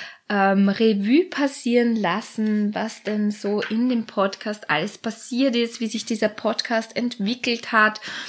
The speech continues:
und, und, und. Ja, also vor n-, nicht ganz einem Jahr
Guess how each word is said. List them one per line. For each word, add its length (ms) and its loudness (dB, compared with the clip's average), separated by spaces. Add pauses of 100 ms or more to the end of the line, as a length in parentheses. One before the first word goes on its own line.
(300)
und, 360 4
und, 380 2
und. 300 -10 (1400)
Ja, 240 8 (340)
also 540 -2
vor 320 0
n-, 340 2 (480)
nicht 380 0
ganz 400 2
einem 440 -2
Jahr 460 -2